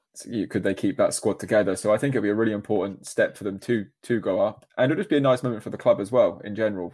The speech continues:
You know, back to kind of four or five years ago when they made that initial investment, and, you know, fans may not like it, but it was Les Reed and Martin Hunter who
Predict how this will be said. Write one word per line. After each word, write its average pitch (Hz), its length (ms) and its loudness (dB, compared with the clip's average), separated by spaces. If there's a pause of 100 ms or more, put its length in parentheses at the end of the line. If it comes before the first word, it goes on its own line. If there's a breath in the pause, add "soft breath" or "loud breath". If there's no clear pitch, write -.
You 98 120 -10
know, 92 120 -8 (440)
back - 240 0
to - 80 -12
kind 98 200 -2
of 95 120 -6
four 107 140 -2
or 92 60 -2
five 98 280 0
years 98 180 2
ago 101 160 2
when 95 140 0
they 98 200 -4 (580 soft breath)
made 110 200 4
that 85 140 6
initial 107 300 -2
investment, 104 500 -2
and, 92 280 -8 (480)
you - 420 -12
know, 101 60 -8
fans 95 320 -4
may 101 140 0
not 98 160 -4
like - 240 4
it, 95 160 -2
but 98 120 0
it - 120 -2
was 101 240 -2
Les 95 220 0
Reed 101 280 2
and 95 220 -6 (240)
Martin 104 340 2
Hunter 107 340 -2
who 98 280 2